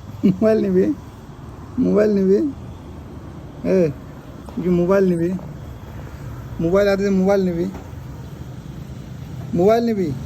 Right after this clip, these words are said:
সত্যি করে বল, সত্যি করে বল। তোর আজকে কি,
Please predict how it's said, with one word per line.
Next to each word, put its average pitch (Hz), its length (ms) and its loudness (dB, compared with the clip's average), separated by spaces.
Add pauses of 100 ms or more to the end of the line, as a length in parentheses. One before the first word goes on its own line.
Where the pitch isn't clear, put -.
(1500)
সত্যি 226 180 4
করে 214 120 6
বল, 170 180 2 (1200)
সত্যি 196 240 2
করে 233 120 6
বল। 185 220 -2 (1040)
তোর 220 220 4
আজকে 208 340 -4
কি, 269 200 -2